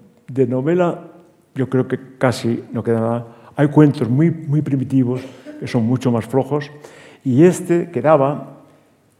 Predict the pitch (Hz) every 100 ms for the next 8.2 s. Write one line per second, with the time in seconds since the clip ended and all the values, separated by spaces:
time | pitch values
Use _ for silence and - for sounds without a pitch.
0 | _ - 120 110 110 101 98 123 123 117
1 | 117 113 110 110 120 117 123 117 107 113
2 | 117 110 135 123 107 117 107 117 113 117
3 | 117 120 117 127 139 - - - - -
4 | _ - 127 104 - - 131 113 113 117
5 | 110 110 110 147 156 156 - - 123 -
6 | 117 - 120 - 180 180 131 117 131 127
7 | - - _ _ _ _ _ - 117 110
8 | 104 101